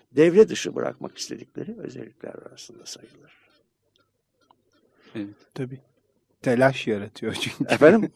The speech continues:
Speaker 3: <laughs> Telaş yaratıyor
Speaker 1: Ucu açık.
Speaker 3: çünkü. Evet.
Speaker 2: Tekrarlamıyorlar,
Speaker 3: Korkutucu.
Speaker 2: e, tanımlanamıyorlar, öngörülemiyorlar. E, ama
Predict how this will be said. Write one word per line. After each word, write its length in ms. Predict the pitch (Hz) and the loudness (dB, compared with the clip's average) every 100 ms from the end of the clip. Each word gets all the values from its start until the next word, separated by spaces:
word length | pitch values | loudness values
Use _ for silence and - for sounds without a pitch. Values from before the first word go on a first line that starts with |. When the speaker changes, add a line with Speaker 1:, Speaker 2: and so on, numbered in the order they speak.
| _ | _
Speaker 3:
<laughs> 140 | - | -6
Telaş 480 | 127 110 139 165 - | -2 2 2 2 0
yaratıyor 320 | 107 95 - | -2 0 -2
Speaker 1:
Ucu 200 | 147 - | 4 4
açık. 140 | 104 | 4
Speaker 3:
çünkü. 360 | - 104 101 - 110 | -2 -8 -10 -14 -14
Evet. 240 | 120 117 _ - - - | -10 -12 _ -20 -16 -2
Speaker 2:
Tekrarlamıyorlar, 1040 | 120 - 131 120 117 113 110 110 107 104 | -2 2 2 4 4 4 4 2 4 2
Speaker 3:
Korkutucu. 600 | 110 104 - 110 104 101 | 0 -6 -8 -6 -2 0
Speaker 2:
e, 500 | 98 98 98 98 104 | 2 2 2 2 -2
tanımlanamıyorlar, 1300 | 95 107 107 107 107 107 107 98 95 101 - - - _ - | -2 2 4 4 4 2 0 0 -2 -4 -6 -8 -14 _ -8
öngörülemiyorlar. 1300 | 110 104 101 98 104 104 104 101 98 98 - - - _ | -2 0 2 2 4 2 2 2 0 -4 -8 -16 -18 _
E, 720 | - 98 98 85 85 85 82 | -16 -14 -12 -14 -14 -14 -10
ama 340 | 104 104 101 | -6 -4 -6